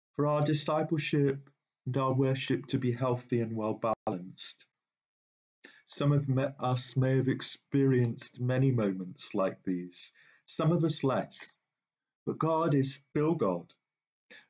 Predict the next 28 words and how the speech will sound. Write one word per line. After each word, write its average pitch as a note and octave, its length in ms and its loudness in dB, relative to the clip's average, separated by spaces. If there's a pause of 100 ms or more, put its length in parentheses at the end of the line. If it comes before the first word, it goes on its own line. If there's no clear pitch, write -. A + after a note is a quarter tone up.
(100)
God D#3 320 0
is B2+ 220 0
still D#3 440 -2
sovereign, G2+ 600 -4 (840)
and A2 120 -10
God's C#3 380 -2
purposes B2 1040 -4 (500)
are B2+ 180 -2
still C3+ 500 -2
good. F#2+ 400 -2 (1700)
May B2+ 160 -4
we C3+ 160 0
continue G#2+ 600 -2 (540)
to D3 80 -4
grow D#3+ 320 0
in D3+ 100 4
his C#3+ 220 4
grace C3 420 -2
as B2+ 160 -4
we C3+ 160 2
enter D3 280 0
the D3 100 0
new C#3+ 240 4
year C3+ 480 0 (320)
two D#3+ 160 -4
thousand D3 560 2
and C#3 120 0
twenty-one, A2 680 0